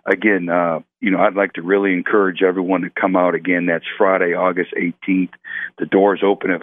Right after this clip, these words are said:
five P M. And then again, you wanna learn about our offense, our defense, our special teams, what we do in the strength and conditioning part. So, uh, you'll be able to sit in, hear presentations from the coaches, a lot of laughter, a lot of food, a lot of drinks. So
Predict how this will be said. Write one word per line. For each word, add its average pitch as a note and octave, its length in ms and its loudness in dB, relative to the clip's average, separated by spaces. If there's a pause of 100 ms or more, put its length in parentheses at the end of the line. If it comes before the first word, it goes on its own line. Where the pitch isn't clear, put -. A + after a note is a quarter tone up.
five F#2+ 260 2
P F#2 240 0
M. F2+ 280 0 (400)
And E2+ 160 0
then F2 100 2
again, F2 340 0
you F2 120 0
wanna F2 200 0
learn F#2 240 2
about E2+ 260 0
our F2+ 360 2
offense, F2+ 400 -2
our D#2+ 100 -4
defense, F2 600 0
our E2+ 180 -14
special G2 380 0
teams, F#2 440 2 (420)
what G#2 220 2
we F#2+ 120 -4
do G2 260 2
in F#2 60 0
the E2 100 -2
strength G2+ 380 0
and F2 120 -2
conditioning F2+ 600 0
part. F#2 420 0
So, F2+ 280 2 (360)
uh, E2 80 0
you'll G2 220 4
be G2+ 180 2
able F#2+ 140 -2
to F2+ 80 -2 (120)
sit G2 140 2
in, F#2+ 180 2
hear F#2 200 0
presentations F#2 920 -2
from F#2+ 140 0
the E2+ 80 -2
coaches, F#2 520 0
a E2+ 40 -4
lot F#2 280 2
of F2 80 -4
laughter, F#2+ 600 0 (360)
a F2 60 -8
lot - 220 2
of - 60 -4 (100)
food, A2 280 4
a G2 40 4
lot G2 260 2
of F2 100 -6
drinks. G2+ 400 0
So F#2+ 200 4